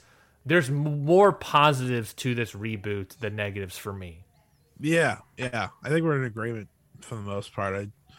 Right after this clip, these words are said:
Speaker 2: the negatives, you know, for people are probably like, "Well, you introduced this person this way," and, you know, certain little things that are
Speaker 1: Yeah.
Speaker 2: whatever.
Speaker 1: Yeah.
Speaker 2: Um,
Speaker 1: Well,
Speaker 2: I
Speaker 1: you got a Steiner in there. Why not call him Steiner? I mean, what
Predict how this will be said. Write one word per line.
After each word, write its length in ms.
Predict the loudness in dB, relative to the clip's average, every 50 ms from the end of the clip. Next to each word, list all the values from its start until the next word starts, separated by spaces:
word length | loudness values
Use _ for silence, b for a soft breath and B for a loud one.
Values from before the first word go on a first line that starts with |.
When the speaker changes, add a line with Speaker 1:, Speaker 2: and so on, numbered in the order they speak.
| b b b b b b b b b b -2
Speaker 2:
the 100 | 2 4
negatives, 1040 | 4 6 4 4 4 2 2 2 2 2 2 2 0 -2 -4 -8 -12 -16 -16 -14 -10
you 140 | -6 -6 -4
know, 300 | -4 -4 -6 -8 -10 -16
for 180 | -16 -12 -12 -12
people 480 | -10 -8 -6 -6 -6 -6 -6 -6 -4 -4
are 100 | -4 -4
probably 360 | -4 -2 -2 -2 -2 -2 -4
like, 260 | -4 -4 -6 -6 -8 _ b b b b b b b b b b b b _
"Well, 360 | -6 -4 -2 0 0 0 -2 -2
you 160 | -4 -4 -4
introduced 580 | -6 -6 -10 -14 -14 -10 -8 -8 -8 -10 -12
this 140 | -14 -14 -14 -12
person 500 | -8 -6 -4 -4 -6 -6 -8 -8 -8 -8
this 240 | -8 -10 -10 -8
way," 540 | -4 -2 -2 0 0 0 0 0 0 -2 -2
and, 220 | -4 -6 -8 -10 -12
you 80 | -12
know, 220 | -12 -12 -14 -16 -20 _ _ _ -20
certain 420 | -10 -4 0 0 2 4 6 6
little 240 | 6 6 4 2 -2 -4
things 360 | -4 -4 -4 -4 -8 -8 -6
that 100 | -4 -2
are 160 | -2 -2 -4
Speaker 1:
Yeah. 60 | -6 -6 -4
Speaker 2:
whatever. 500 | -2 -2 -2 -2 -6 -8 -12 -18 -18 -18 b b b b
Speaker 1:
Yeah. 200 | -10 -10 -10 -10 -8
Speaker 2:
Um, 380 | -6 -4 -4 -4 -4 -6 -8 -6
Speaker 1:
Well, 160 | 0 2 4 4
Speaker 2:
I 220 | 4 4 2 2 0 -2
Speaker 1:
you 140 | 0 4
got 160 | 6 6 6 4
a 40 |
Steiner 420 | 2 0 4 6 6 6 6 4 2
in 80 | 0 0
there. 160 | 0 -2 -2
Why 220 | 0 0 2 2 4
not 240 | 4 4 2 2 0
call 260 | 2 4 4 4 4
him 100 | 0 -2
Steiner? 540 | -2 2 4 4 4 4 2 -2 -6 -8 -4
I 100 | -2 -2
mean, 140 | 0 2 4
what 140 | 4 2